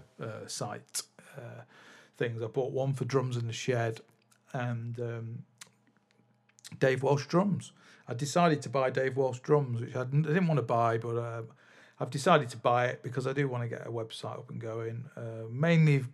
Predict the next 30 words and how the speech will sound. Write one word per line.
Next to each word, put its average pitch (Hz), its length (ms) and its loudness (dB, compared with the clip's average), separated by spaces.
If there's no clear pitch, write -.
for 127 320 -2
sort - 220 -8
of 123 80 -4
the 117 80 -8
recording 127 580 2
side 120 340 -2
of 113 120 -6
what 117 160 -2
I 113 40 -4
want 113 200 -4
to 117 60 -2
do, 117 420 -4
this 113 120 -10
sort 131 180 -10
of 123 80 -6
remote 117 360 -2
recording 117 520 -6
thing, 117 300 -6
being 123 160 -8
able 117 100 -4
to - 80 -18
do 117 120 -8
remote 113 320 -6
recording 117 440 -8
demos 110 380 -8
and 107 100 -16
things 110 260 -10
for - 100 -20
people, 117 460 -12
um, 107 560 -6